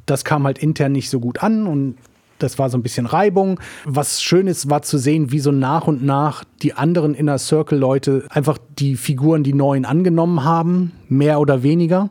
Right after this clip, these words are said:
aber nach und nach halt immer mehr. Und Sammy halt der Einzige war, der immer gesagt hat, „Ja, nee, geil ist anders, aber gucken wir mal.“ Und wie das jetzt halt dann ausgegangen ist. Und das Schöne war,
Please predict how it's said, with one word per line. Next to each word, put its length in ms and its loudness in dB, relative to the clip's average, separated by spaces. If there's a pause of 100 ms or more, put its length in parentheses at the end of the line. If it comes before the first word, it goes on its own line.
(120)
aber 340 2
nach 320 2
und 140 0
nach 220 -2
halt 160 0
immer 220 2
mehr. 380 0
Und 160 2
Sammy 320 2
halt 220 2
der 100 0
Einzige 400 0
war, 160 2
der 160 -2 (220)
immer 240 2
gesagt 480 0
hat, 260 -2
„Ja, 380 2
nee, 400 2
geil 280 2
ist 140 0
anders, 560 -2 (220)
aber 380 2
gucken 280 -2
wir 100 2
mal.“ 340 0
Und 500 0
wie 140 0
das 140 0
jetzt 220 0
halt 460 -4
dann 240 -4 (160)
ausgegangen 640 -2
ist. 240 -8 (260)
Und 140 0
das 100 -2
Schöne 340 2
war, 360 0